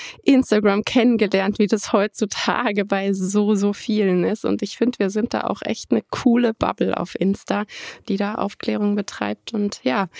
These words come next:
wir alle gemeinsam eben dieses ganz große Ziel verfolgen, dass immer, immer mehr Menschen erfahren, wie man's auch anders machen kann. Und so diese ganz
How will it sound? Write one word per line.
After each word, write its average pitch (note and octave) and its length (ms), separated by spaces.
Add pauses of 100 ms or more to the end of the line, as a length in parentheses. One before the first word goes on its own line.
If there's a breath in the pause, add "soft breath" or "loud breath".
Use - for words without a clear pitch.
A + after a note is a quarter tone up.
(120)
wir A#3 200
alle A#3 180
gemeinsam A3 800
eben F#3 300
dieses F3+ 340
ganz G3+ 320
große G3+ 500
Ziel G#3 320
verfolgen, F#3+ 540
dass F#3+ 160
immer, G3 320
immer F#3+ 180
mehr G3 320
Menschen G3+ 540
erfahren, G3 560
wie F#3+ 120
man's G3 220
auch A3 120
anders C#4+ 420
machen G3+ 300
kann. G#3+ 260 (420 loud breath)
Und G3 140
so G3 140
diese F#3+ 360
ganz G3 340